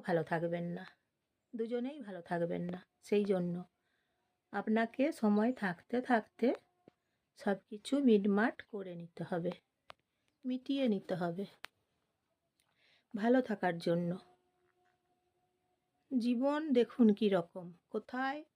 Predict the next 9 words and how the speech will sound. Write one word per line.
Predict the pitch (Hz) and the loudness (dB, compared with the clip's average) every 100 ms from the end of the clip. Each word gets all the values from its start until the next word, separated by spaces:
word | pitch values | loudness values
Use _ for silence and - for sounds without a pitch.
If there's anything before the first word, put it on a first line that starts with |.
| _ _ _ _ _ _ - | _ _ _ _ _ _ 0
কখন | 247 240 - 247 185 165 _ _ - | 2 4 6 8 6 0 _ _ 0
নিয়ে | 233 247 254 | 4 6 6
চলে | 233 214 226 | 4 6 6
যায় | 190 165 165 - _ _ _ _ _ _ _ _ _ _ _ | 4 -2 -4 -12 _ _ _ _ _ _ _ _ _ _ _
কেউ | - 269 254 | -6 -4 -2
জানে | 202 175 165 | -6 -8 -12
না। | 165 185 - _ _ _ _ _ _ _ _ _ _ _ _ _ _ - | -16 -20 -20 _ _ _ _ _ _ _ _ _ _ _ _ _ _ -6
ধরুন, | 208 208 226 262 | 2 4 6 4
আপনি | 226 - 220 | 4 4 6